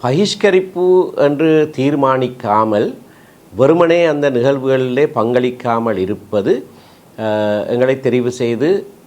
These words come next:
அஹ், அரச இயந்திரத்திலே, பாராளுமன்றத்திலே, அஹ், பங்கு பெற்றுமாறு, அஹ், எங்களை அனுப்பி வைத்த, அஹ், மக்களுடைய ஆணையை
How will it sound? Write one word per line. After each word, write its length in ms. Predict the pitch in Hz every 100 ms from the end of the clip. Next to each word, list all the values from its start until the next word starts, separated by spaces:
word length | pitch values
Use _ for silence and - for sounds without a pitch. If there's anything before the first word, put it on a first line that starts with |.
| -
அஹ், 720 | 110 110 107 104 101 101 95
அரச 460 | - 104 135 135 139
இயந்திரத்திலே, 760 | 113 110 110 110 104 107 113 -
பாராளுமன்றத்திலே, 960 | 110 104 107 101 - 92 95 92 220 190 - - - - - -
அஹ், 600 | 104 98 95 92 90 92 -
பங்கு 280 | 120 135 127
பெற்றுமாறு, 800 | 127 123 117 113 113 127 127 -
அஹ், 320 | - 104 101 78
எங்களை 260 | 107 113
அனுப்பி 260 | 104 104 110
வைத்த, 580 | 110 104 107 113 92 - - - - - -
அஹ், 220 | 98 92
மக்களுடைய 640 | 90 113 - 147 139 123
ஆணையை 680 | 92 104 131 127 113 147 240